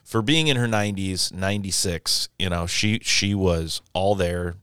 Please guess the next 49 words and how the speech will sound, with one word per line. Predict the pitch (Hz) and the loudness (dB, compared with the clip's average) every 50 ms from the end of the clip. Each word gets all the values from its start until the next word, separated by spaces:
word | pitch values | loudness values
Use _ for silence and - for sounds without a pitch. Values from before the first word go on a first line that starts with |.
| _ _ | _ _
She | - - - 85 | -12 -8 -6 -4
knew | 87 90 | -4 -2
what | 87 95 98 | 0 0 2
was | 85 101 95 - | 2 0 -2 -2
going | 101 95 92 90 | -2 -2 0 -2
on. | 87 85 85 85 85 85 85 - - _ _ _ _ _ _ _ _ _ | -2 -4 -4 -6 -8 -8 -10 -14 -18 _ _ _ _ _ _ _ _ _
Loved | 90 98 107 113 107 107 | 2 4 4 4 4 2
to | 110 | -2
drink | 92 104 104 101 95 87 | 0 2 0 0 2 0
every | 92 95 90 95 | -2 -2 0 -2
single | - - 95 90 87 85 | -4 -4 -4 -4 -6 -4
day. | 76 87 82 80 80 80 - - - _ _ _ _ _ _ _ _ _ | -4 -4 -4 -4 -4 -6 -8 -14 -20 _ _ _ _ _ _ _ _ _
But | - 107 104 | 4 4 4
her | 104 117 110 | 4 2 2
biggest | 95 120 117 113 120 117 - - | 4 4 4 4 4 2 2 2
thing | - 95 95 98 98 | 2 2 2 2 0
was | 101 92 - | 0 0 0
always, | 87 80 82 87 90 87 82 - 82 | 0 0 0 0 -2 -2 -4 -4 -4
like, | 82 80 80 78 - _ _ _ _ _ _ _ _ | -4 -4 -6 -6 -8 _ _ _ _ _ _ _ _
my | 92 87 90 90 - | -6 -2 -2 -2 0
aunt | - 104 107 110 104 104 | 2 2 2 2 0 -2
drilled | 87 - 98 95 92 92 90 | -4 -2 2 2 2 2 2
into | 87 87 82 87 | 0 -2 -2 -4
her | 82 80 80 82 | -6 -6 -6 -4
head, | 90 98 98 90 80 73 | 0 0 0 0 -2 -4
like, | 78 73 67 71 - - _ _ _ _ _ _ _ _ _ _ _ _ _ _ _ _ _ - - | -8 -8 -8 -8 -12 -16 _ _ _ _ _ _ _ _ _ _ _ _ _ _ _ _ _ -10 -10
"If | 104 - | -8 -10
you | 85 87 | -4 -2
gotta | 92 90 92 98 | 0 0 0 2
get | 95 104 107 | 2 4 4
up, | 113 117 - - | 4 4 2 0
do | - 110 107 | 0 0 4
this. | 104 120 110 - - - - - | 4 4 4 4 2 -6 -8 -8
If | - - | -8 -14
you | 85 82 | -12 -8
gotta, | 87 87 92 95 92 87 - - - - - - - - _ | -4 -2 0 0 0 -2 -4 -10 -18 -20 -20 -20 -20 -14 _
you | - | -6
know, | 87 80 80 | -6 -6 -4
use | 82 92 107 120 120 117 | 0 2 4 4 4 4
your | 135 127 | 2 2
railing. | 131 131 131 123 113 95 82 67 57 | 4 4 4 4 2 0 -4 -8 -12
If | 69 - - | -14 -12 -10
you, | 95 98 101 98 95 | -8 -8 -6 -6 -8
if | 82 85 | -8 -8
you | 95 98 | -6 -4
need | 101 110 110 104 | -4 -4 -2 -2
to | 110 | 0
use | 110 113 117 113 98 | 2 2 2 2 2
this, | 98 123 127 127 120 - - - | 4 6 6 6 6 4 2 -2